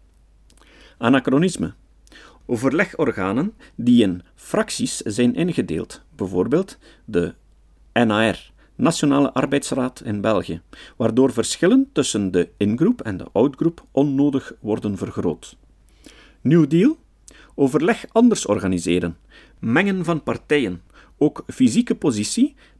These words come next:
Paritair samengestelde kleine werkgroepen die voorbereidend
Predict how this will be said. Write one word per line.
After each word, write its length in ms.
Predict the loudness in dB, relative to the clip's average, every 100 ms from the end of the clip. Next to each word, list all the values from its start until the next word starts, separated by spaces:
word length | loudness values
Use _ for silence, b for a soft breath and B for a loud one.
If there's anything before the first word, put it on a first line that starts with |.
| _
Paritair 540 | 2 2 2 2 2
samengestelde 760 | 0 0 2 0 0 0 0 0
kleine 320 | 0 0 2
werkgroepen 640 | 2 -2 -4 -2 4 2 B B
die 260 | -2 2 2
voorbereidend 760 | 2 2 2 2 2 2 0